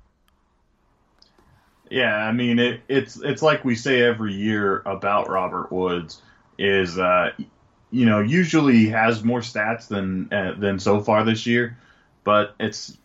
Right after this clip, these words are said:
really, they don't need to pass it to him as often as they used to in the past because there's far more weapons and a quarterback that can actually fling the ball downfield. So,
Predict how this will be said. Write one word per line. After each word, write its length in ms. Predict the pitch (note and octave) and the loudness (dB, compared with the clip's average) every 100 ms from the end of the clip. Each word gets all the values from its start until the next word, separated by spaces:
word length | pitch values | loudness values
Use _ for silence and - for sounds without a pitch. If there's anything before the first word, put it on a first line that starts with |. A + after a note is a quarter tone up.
| - | -4
really, 480 | A#2 E3+ D#3+ C#3+ | 0 2 0 -2
they 260 | A#2 A2 A2 | -4 0 0
don't 480 | A2+ - A2+ C#3 - | -2 -2 -2 -2 -2
need 280 | A2+ C#3 C3 | -2 -2 -2
to 80 | |
pass 360 | - A2 G2 - | -4 -4 -6 -6
it 80 | G2 | -10
to 140 | G2+ | -6
him 160 | F#2+ F#2+ | -4 -4
as 120 | F2+ | 0
often 400 | F#2+ F#2+ G2+ F#2 | 0 0 -2 -4
as 180 | F#2 F2+ | -4 -4
they 100 | F2+ | -4
used 320 | F2 F#2 - | -2 -4 -4
to 80 | F#2 | -6
in 100 | E2+ | -4
the 80 | F2 | -2
past 300 | F#2+ F#2 - | -2 -2 -4
because 320 | F2+ F#2+ F#2 | -4 -2 0
there's 360 | F#2+ F#2 F#2 - _ _ _ _ _ | -2 -2 -4 -14 _ _ _ _ _
far 260 | - G#2 A2+ | 0 2 4
more 180 | A2+ G#2+ | 4 4
weapons 560 | G2 G#2 A2+ A2 G#2+ | 2 0 0 0 -2
and 240 | G2+ F#2+ F#2+ | -4 -4 -2
a 360 | F#2 F2+ F#2 - _ _ | 0 0 -2 -6 _ _
quarterback 580 | - G#2+ G#2+ G#2 G#2+ - | -4 0 0 0 -2 -2
that 200 | G#2+ - | -4 -2
can 100 | G#2 | -4
actually 380 | G#2+ G#2 A2+ G2 | -4 -4 -6 -6
fling 320 | - G#2 G#2 | -6 -4 -4
the 80 | G2 | 0
ball 240 | G2 G#2+ | 0 0
downfield. 580 | G#2+ G#2 G#2 A#2+ F#2 D#2 | 0 -4 -2 -2 -2 -4
So, 380 | F#2 F2+ F2 | -6 -4 -6